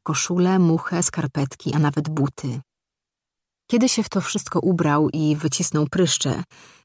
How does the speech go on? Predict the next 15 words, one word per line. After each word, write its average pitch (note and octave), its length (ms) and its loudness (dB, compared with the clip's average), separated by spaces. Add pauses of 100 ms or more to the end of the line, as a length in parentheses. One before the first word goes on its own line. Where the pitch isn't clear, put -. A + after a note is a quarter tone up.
stwierdził A#3+ 400 2
z G3+ 60 2
zadowoleniem, F#3+ 720 4
że F3+ 180 4
wygląda F3+ 480 4
o F3+ 80 0
wiele F3 240 4
lepiej C#3+ 460 0
niż D3 240 -2
narzeczony D3 520 2
Ulki. C3 580 -2 (800)
Julia A#3 360 4
też - 200 0
tak C#3 220 -4
uważała. C#3+ 680 0